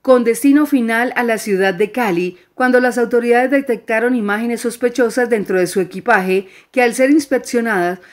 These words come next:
arrojó gran cantidad de municiones, entre otros accesorios para armas. En total se hallaron dentro del equipaje del miembro del Ejército Nacional cincuenta y cinco cargadores para pistola,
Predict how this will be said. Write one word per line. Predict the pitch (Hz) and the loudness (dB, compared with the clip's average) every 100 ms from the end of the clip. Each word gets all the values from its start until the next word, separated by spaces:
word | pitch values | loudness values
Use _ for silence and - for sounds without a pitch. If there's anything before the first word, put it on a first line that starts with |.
| - | -8
arrojó | - 240 226 214 254 269 | 0 0 0 2 2 0
gran | 208 269 285 | -2 2 2
cantidad | 294 277 254 214 | 2 0 0 -2
de | |
municiones, | 233 240 202 214 208 233 | -2 -4 -4 -4 -4 -4
entre | 254 202 190 | -4 -2 -2
otros | 180 185 202 | -2 -2 -4
accesorios | 202 - 185 190 170 185 | -4 -4 -6 -2 0 -2
para | 190 175 160 | -2 0 0
armas. | 143 139 135 - _ _ - - - - | 0 -2 -6 -14 _ _ -20 -20 -20 -2
En | 214 202 | 0 2
total | 214 226 269 | 2 2 2
se | 285 | 2
hallaron | 285 277 269 | 2 2 2
dentro | 262 240 233 | 2 0 0
del | 220 | -2
equipaje | 208 208 185 233 262 | -4 -6 -4 -2 -2
del | 214 | -2
miembro | 214 220 | -4 0
del | 247 | 0
Ejército | 220 208 196 240 254 233 | 0 -4 -6 -2 0 0
Nacional | 214 226 226 208 185 | -4 -6 -4 -2 -2
cincuenta | 247 240 247 240 | -2 0 0 0
y | 233 | -2
cinco | - 285 311 | 4 4 4
cargadores | 285 247 208 196 226 | -2 -2 0 0 -2
para | 233 233 208 | -4 -4 -4
pistola, | 202 - 196 151 139 | -8 -4 0 0 -2